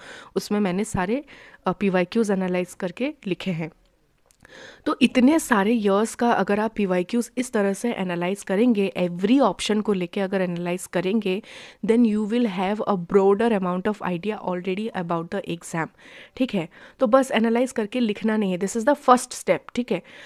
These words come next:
तो उसके बाद क्या करना है, इंडियन लिटरेचर, जो इंडियन लिटरे-, लिटरेचर के लिए मैंने आर्यहंत बुक को रेफर किया था। वैसे भी पीवाईक्यूज़ के through में बहुत सारे इंडियन राइटर्स का मुझे already आइडिया हो गया था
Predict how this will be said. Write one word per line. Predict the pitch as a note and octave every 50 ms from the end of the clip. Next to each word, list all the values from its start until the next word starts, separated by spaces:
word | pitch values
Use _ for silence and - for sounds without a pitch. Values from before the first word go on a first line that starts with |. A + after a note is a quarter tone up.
| - - _
तो | C4+ C4+
उसके | - B3+ B3 - - D#4
बाद | D4 A#3 A3+ G3+ G3+ B3 B3
क्या | - C#4+ C4+
करना | B3+ B3 A3 G3+ G3 F#3
है, | F3+ F3+ F3 - - -
इंडियन | G#3 G3 G3 G3 A3+ C4 C#4 C4+
लिटरेचर, | B3 A3 G#3 - G#3+ F#3+ - - F#3+ F#3
जो | F#3 - G#3+ G#3
इंडियन | - F#3+ F#3+ G#3 A3 G#3+ G3+
लिटरे-, | G3 F#3 - - G#3+ G3 - -
लिटरेचर | F#3+ F#3+ F#3+ F#3 - G3 F#3+ - G3
के | F#3+ - F#3+
लिए | F#3 G3 A3+
मैंने | A3+ F#3+ F#3+ G#3 A3+ -
आर्यहंत | - F#3 F3 F#3 F3+ G#3 A3+ G#3+ G#3
बुक | F#3 F#3 F3+ - -
को | G#3 G#3 B3 C#4+ - -
रेफर | F#3+ F#3+ F3 - - F3+
किया | F3 - - F3+ E3+ F3 -
था। | F3 F3+ - - - - - - - -
वैसे | G3+ F#3+ - A#3
भी | G#3 B3 A#3
पीवाईक्यूज़ | - G#3+ G3 G3+ G3 G3 - A#3+ A#3 G#3 -
के | - A3+
through | - - - G#3+ A3
में | A3+ G3+
बहुत | G3+ F#3+ G3+ G#3+
सारे | - A3 A3 A3+
इंडियन | G#3+ G3+ G3 G#3 G#3+ G3+
राइटर्स | G3 F#3 - G#3 G3+ -
का | - G#3+
मुझे | G3 G3+ - - G3 F#3+ F#3+ A3
already | F#3 F3 F3+ F#3 F#3 G#3+
आइडिया | G3+ F3+ F3+ E3+ F#3+ G3+
हो | F3+ F#3+ F#3 F#3+
गया | G3 F#3+ E3 E3
था | - - F#3+ A3+